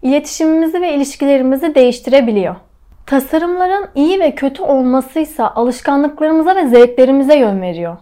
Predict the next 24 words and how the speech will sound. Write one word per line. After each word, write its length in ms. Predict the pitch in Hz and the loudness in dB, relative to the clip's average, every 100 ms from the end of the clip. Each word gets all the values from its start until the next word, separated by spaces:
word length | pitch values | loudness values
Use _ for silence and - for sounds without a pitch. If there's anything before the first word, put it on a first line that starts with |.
| _ _ _ - | _ _ _ 2
Günlük 420 | 269 302 370 370 | 4 6 4 2
yaşamda 500 | 320 302 285 240 226 | 0 2 -2 0 0
o 160 | 240 240 | -2 -2
kadar 380 | 277 294 320 | 2 2 2
çok 220 | - 254 - | -2 -6 -6
kötü 240 | 233 - | -10 -6
tasarımla 520 | 240 226 247 254 254 | -6 -2 0 0 -2
karşılaşıyoruz 880 | 254 233 220 240 240 247 269 302 - | -2 -4 -2 -4 -4 -2 -2 -2 -10
ki 220 | - 202 | -10 -2
bunlara 340 | 240 285 320 - | 0 2 0 0
alışmak 540 | 226 226 247 262 - | 0 0 -2 -2 -2
durumunda 420 | 214 202 208 214 | -4 -2 -2 -2
kalıyoruz. 640 | 214 196 180 175 175 _ _ _ _ _ _ | -4 -6 -6 -10 -12 _ _ _ _ _ _
Hatta 440 | - 349 - 269 247 | -4 -2 4 4 6
bazen 380 | 320 285 302 370 - | 4 4 0 -4 -2
talep 300 | 269 269 269 | 2 4 4
eder 200 | 233 247 | 2 2
hale 300 | 214 202 196 | 2 2 -2
geliyoruz. 640 | 180 170 170 175 _ _ _ _ _ _ - | -4 -6 -8 -8 _ _ _ _ _ _ -2
Farkında 460 | 277 294 294 330 349 | 2 2 0 0 0
olmadan 380 | 370 320 285 | 2 0 0
yaşam 400 | 320 277 277 294 | 2 0 0 -4
kalitemizi 560 | 262 247 233 240 226 233 | 0 -2 0 -2 -2 -4
düşürüyoruz. 680 | 196 - 180 170 180 _ | -6 -8 -8 -8 -12 _